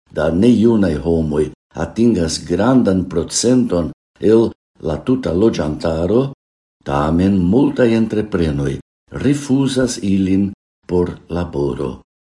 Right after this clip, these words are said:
Oni konsideras ilin ĝenerale malfortaj, facile vundeblaj kaj nekapablaj adaptiĝi al novaj teknologioj.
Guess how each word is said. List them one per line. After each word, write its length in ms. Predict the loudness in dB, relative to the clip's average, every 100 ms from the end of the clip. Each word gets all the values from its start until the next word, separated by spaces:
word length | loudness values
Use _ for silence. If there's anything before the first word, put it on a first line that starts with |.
| _ _ -2
Oni 180 | 0 2
konsideras 760 | 0 -2 -2 0 0 0 -2 -2
ilin 320 | 0 2 2 0 -4 _ -8
ĝenerale 760 | -2 2 2 0 -2 -2 -2 -6 _ _ -2
malfortaj, 1000 | 0 0 -2 -2 0 0 -2 -2 -2 -4 _ _ _ -8
facile 640 | -6 -4 -2 0 2 2
vundeblaj 720 | 2 0 2 2 2 2 0 -2 -8 _ _ _ _
kaj 160 | 2 4
nekapablaj 840 | 4 2 0 -2 -2 -2 0 0 0
adaptiĝi 800 | -4 -6 -8 -6 -4 -2 -2 -4 -6 _
al 160 | -8 -6
novaj 520 | 0 2 2 2 -2 -2
teknologioj. 1000 | -4 -2 -2 -2 -2 -6 -6 -6 -6 -8